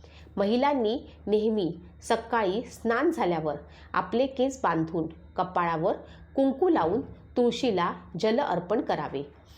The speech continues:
त्यामुळे माता लक्ष्मी प्रसन्न होते आणि अखंड सौभाग्याचा आशीर्वाद देते. ज्याप्रमाणे वर मी तुम्हाला सांगितले होते की घरातील स्त्री हीच सर्वात प्रथम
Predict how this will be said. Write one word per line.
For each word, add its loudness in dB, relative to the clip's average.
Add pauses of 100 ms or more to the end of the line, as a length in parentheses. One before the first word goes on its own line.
(280)
त्यामुळे 0 (320)
माता 0
लक्ष्मी -2 (160)
प्रसन्न 0
होते 0 (360)
आणि 0 (320)
अखंड 0 (300)
सौभाग्याचा -2
आशीर्वाद -2
देते. -6 (720)
ज्याप्रमाणे 2 (380)
वर 4
मी 4
तुम्हाला -2 (420)
सांगितले 0 (200)
होते -4 (360)
की 0 (100)
घरातील -2 (320)
स्त्री -2 (240)
हीच 2
सर्वात 0
प्रथम -4